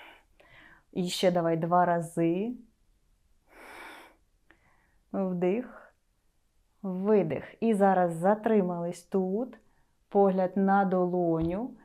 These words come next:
І тепер нижня рука йде вгору. Видих. Вниз, вдих. Видих. Вдих. Видих.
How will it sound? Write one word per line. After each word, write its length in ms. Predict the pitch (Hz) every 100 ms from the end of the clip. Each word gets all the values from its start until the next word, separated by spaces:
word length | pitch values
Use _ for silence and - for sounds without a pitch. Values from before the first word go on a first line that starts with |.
| _
І 100 | 202
тепер 320 | 202 196 190
нижня 460 | 196 208 196 185 180
рука 420 | 180 180 226 294 - - _ - -
йде 300 | 196 175 202
вгору. 580 | 196 180 196 175 156 196 - _ _ _ _ _ - -
Видих. 760 | - 175 190 175 156 202 196 - - - - - - _ _ _ _ _ _ _
Вниз, 460 | 175 175 170 165 170
вдих. 520 | 165 165 220 - - - - - - _ _ _ _ _
Видих. 920 | 208 185 180 175 170 202 226 - - _ _ _ _ _ _ _
Вдих. 760 | 202 180 175 185 214 - - _ - _ _ _ _ _ _ _
Видих. 920 | 196 185 196 185 202 226 247 - -